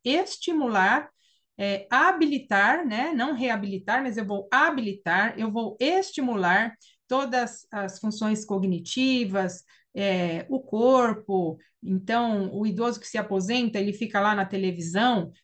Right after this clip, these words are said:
na musicoterapia, ele vai se movimentar, ele vai dançar, ele vai levantar, ele vai fazer jogos musicais com regras, onde ele vai ter que pensar,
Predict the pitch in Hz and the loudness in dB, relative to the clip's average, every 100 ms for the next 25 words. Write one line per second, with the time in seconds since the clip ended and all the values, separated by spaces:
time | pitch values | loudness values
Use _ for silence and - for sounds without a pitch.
0 | - 190 214 214 - 190 190 175 - 269 | -2 2 2 0 -4 -4 -2 -2 0 2
1 | 185 180 196 190 196 - 185 170 175 160 | 2 0 0 0 0 0 -2 -2 -6 -8
2 | 165 233 220 208 175 185 185 185 165 175 | -2 2 4 4 2 2 2 0 -2 -8
3 | - - 208 202 170 175 180 190 185 175 | -8 -2 2 4 2 0 0 0 0 -2
4 | 170 147 - 202 202 180 - - - _ | -4 -6 0 4 4 2 -2 -18 -20 _
5 | 196 208 196 214 214 196 202 196 214 202 | -4 -2 0 0 -2 -4 -4 0 0 0
6 | 190 - 208 196 208 202 202 - 208 190 | -6 -6 -2 -2 0 0 0 -2 -4 -4
7 | 175 208 233 220 175 156 - - _ _ | 0 4 4 4 0 -4 -10 -20 _ _
8 | - 214 220 220 208 208 220 214 233 - | -4 2 4 4 4 2 0 -2 -4 -6
9 | - 220 208 190 - 226 233 220 185 | -2 2 2 0 2 6 6 6 2